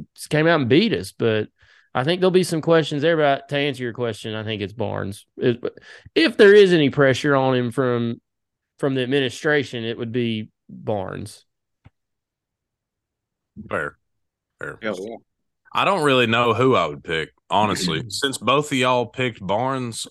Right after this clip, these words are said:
Speaker 2: I'm gonna find a way to argue Vitale just for, <laughs> just
Speaker 1: That's
Speaker 2: for
Speaker 1: why
Speaker 2: the
Speaker 1: I brought up Harper. <laughs>
Speaker 2: Well, I don't, I don't
Speaker 3: What about Karen Weekly? What's she done lately?
Speaker 1: Hey, uh, remember back in the summer, I
Speaker 2: Football
Speaker 1: ranted
Speaker 2: team's
Speaker 1: about
Speaker 2: doing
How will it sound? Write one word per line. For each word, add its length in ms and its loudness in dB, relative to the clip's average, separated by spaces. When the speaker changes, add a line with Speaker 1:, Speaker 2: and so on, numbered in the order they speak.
Speaker 2:
I'm 160 0
gonna 160 2
find 400 -2
a 40 -2
way 180 0
to 80 -2
argue 380 -4
Vitale 640 -6
just 260 -8
for, 220 -2
<laughs> 280 -6
just 240 -6
Speaker 1:
That's 140 2
Speaker 2:
for 60 6
Speaker 1:
why 60 8
Speaker 2:
the 40 8
Speaker 1:
I 40 8
brought 220 8
up 160 4
Harper. 540 2
<laughs> 120 2
Speaker 2:
Well, 240 -2
I 120 0
don't, 120 -6
I 80 -8
don't 240 -12
Speaker 3:
What 60 -10
about 100 -4
Karen 340 2
Weekly? 1080 -2
What's 180 -4
she 160 0
done 240 2
lately? 220 0
Speaker 1:
Hey, 520 6
uh, 80 2
remember 640 6
back 340 4
in 160 6
the 80 2
summer, 440 0
I 140 4
Speaker 2:
Football 100 0
Speaker 1:
ranted 260 0
Speaker 2:
team's 80 0
Speaker 1:
about 240 2
Speaker 2:
doing 60 0